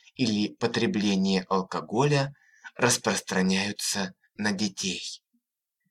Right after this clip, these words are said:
Права продавать детям спиртное или револьверы – у нас нет. Нам совершенно необходимо отрегулировать систему штрафов в этой области.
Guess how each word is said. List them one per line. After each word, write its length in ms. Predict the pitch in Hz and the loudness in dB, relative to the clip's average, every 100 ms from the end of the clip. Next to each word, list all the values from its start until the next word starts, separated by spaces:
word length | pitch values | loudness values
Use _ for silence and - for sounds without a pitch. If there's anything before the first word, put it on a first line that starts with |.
| _ _ _ | _ _ _
Права 500 | - 110 107 104 101 | 4 10 10 12 10
продавать 840 | 98 - 127 113 117 113 107 92 92 | 8 6 6 10 10 10 8 8 4
детям 360 | 110 98 95 | 0 0 0
спиртное 920 | 92 - 98 92 110 120 117 101 95 - - | -2 0 0 0 2 4 6 4 2 -2 -4
или 340 | 127 113 107 107 | 0 4 2 2
револьверы – 960 | 107 104 92 90 87 123 151 143 143 - _ _ | 0 2 4 2 2 2 4 4 2 -6 _ _
у 140 | 131 | 0
нас 480 | 107 87 - - - _ _ | 2 0 -2 -6 -12 _ _
нет. 520 | 107 90 82 - - _ _ _ _ - - - - | -8 -6 -10 -12 -20 _ _ _ _ -20 -20 -20 -4
Нам 420 | 123 147 156 147 - | 6 8 8 4 -4
совершенно 840 | - - 117 113 110 - 170 165 160 | -4 2 6 8 8 6 4 4 2
необходимо 1000 | 156 147 135 - 113 110 151 151 143 143 - _ _ | 6 4 4 2 2 4 2 6 6 4 -12 _ _
отрегулировать 1120 | - 151 160 160 151 160 151 117 101 92 92 - | 2 4 4 2 4 4 6 6 6 4 2 -4
систему 720 | - 120 107 - 113 98 95 | 0 2 2 0 0 2 2
штрафов 720 | - - 117 131 143 131 - - - | 0 4 6 6 6 0 -2 -16 -8
в 160 | 113 | 0
этой 320 | 107 92 107 | 0 2 -2
области. 800 | - 107 87 87 - - - - | 0 -2 0 -2 -4 -4 -10 -12